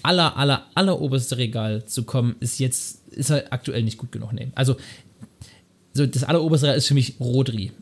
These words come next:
ist für mich Tchouaméni, ist, also weißt du, sowas und da gehört Elias Giri nicht rein.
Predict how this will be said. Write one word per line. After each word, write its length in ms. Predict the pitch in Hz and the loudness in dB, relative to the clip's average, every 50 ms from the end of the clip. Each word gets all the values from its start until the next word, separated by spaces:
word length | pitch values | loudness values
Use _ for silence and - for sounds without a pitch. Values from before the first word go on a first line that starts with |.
| _ _ | _ _
ist 180 | - 127 123 - | -4 -4 -2 0
für 100 | - 135 | 0 2
mich 520 | 127 123 120 117 - - - - - - _ _ _ - 104 117 | 2 2 2 0 -2 -6 -10 -10 -14 -18 _ _ _ -12 -12 -10
Tchouaméni, 680 | - - - 131 123 120 117 117 123 117 107 98 98 - | -8 -2 0 2 2 4 4 4 2 2 2 0 -4 -4
ist, 400 | - 123 123 - - - - - | -4 -4 -2 -2 -4 -4 -6 -2
also 140 | 127 127 131 | 0 2 2
weißt 180 | 135 147 - - | 2 2 2 2
du, 40 | 127 | 2
sowas 280 | 123 131 127 120 117 | 2 4 2 2 0
und 160 | - 120 - | -2 -4 -4
da 140 | - 117 127 | -2 -2 -2
gehört 200 | 123 117 120 - | 0 0 -2 -2
Elias 260 | - 123 113 107 - | -2 -2 -2 -4 -4
Giri 180 | - 123 117 113 | -4 -2 0 0
nicht 200 | 110 104 113 - | -2 -2 -4 -6
rein. 200 | - - 120 | -10 -10 -10